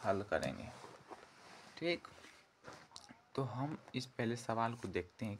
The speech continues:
क्या लिखा है और इसको क्या कह रहा है और क्या नहीं कह रहा है। पहले मान लो कि ये है छः सही एक बटा पाँच, छः सही एक बटा पाँच प्लस टू ए छः सही एक बटा पाँच गुणे तीन सही एक बटा दो प्लस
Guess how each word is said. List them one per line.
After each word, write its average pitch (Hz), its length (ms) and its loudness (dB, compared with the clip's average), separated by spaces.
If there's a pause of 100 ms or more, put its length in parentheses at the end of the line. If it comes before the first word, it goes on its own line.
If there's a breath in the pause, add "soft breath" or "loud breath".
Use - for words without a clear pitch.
(120)
क्या 123 200 12
लिखा 101 400 4
है 123 180 0 (680 loud breath)
और 131 100 8
इसको 139 220 4 (160)
क्या 135 300 10
कह 147 260 6
रहा 147 200 4
है 170 140 -2 (120)
और 104 60 -4 (120)
क्या 104 180 2
नहीं 85 180 -2
कह - 140 -12
रहा - 100 -10
है। - 100 -14 (840 loud breath)
पहले 180 260 10
मान 170 280 12
लो 170 140 12
कि 175 400 10 (160)
ये 139 160 8
है 139 240 6
छः 139 300 8
सही 139 340 6
एक 127 260 8
बटा 123 240 10
पाँच, 135 420 8
छः 110 220 4
सही 120 420 4
एक 110 100 4
बटा 110 260 6
पाँच 123 280 4 (180)
प्लस 113 260 8 (120)
टू 120 360 6
ए 107 120 10 (100)
छः 127 340 4 (580 loud breath)
सही 123 280 4
एक - 240 4
बटा 120 180 10
पाँच 135 420 6 (100)
गुणे 113 200 6
तीन 123 320 4
सही 131 420 4
एक 113 180 12
बटा 110 220 8
दो 113 220 8
प्लस 110 360 4